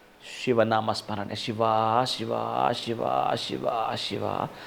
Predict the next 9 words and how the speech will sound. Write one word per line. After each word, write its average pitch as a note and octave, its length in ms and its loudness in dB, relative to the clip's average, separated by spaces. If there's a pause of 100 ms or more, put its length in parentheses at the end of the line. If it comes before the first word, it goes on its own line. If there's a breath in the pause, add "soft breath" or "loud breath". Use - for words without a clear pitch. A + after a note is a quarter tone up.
(300 loud breath)
ತದಾತ್ಮ್ಯವನ್ನು C#4+ 680 12
ಹೊಂದತಕ್ಕಂತಹದ್ದು. F3+ 800 10 (180)
ಏನದು? D3 280 10 (1400)
ಒಟ್ಟಾರೆ D#3 380 12
ನೀವು B2 180 12
ಒಂದು F#3+ 240 10
ಬರೆದಿಟ್ಕೋಬೋದು. C3+ 760 10 (1200 loud breath)
ಯಾರು A#3+ 540 12 (760)
ಈ - 20 12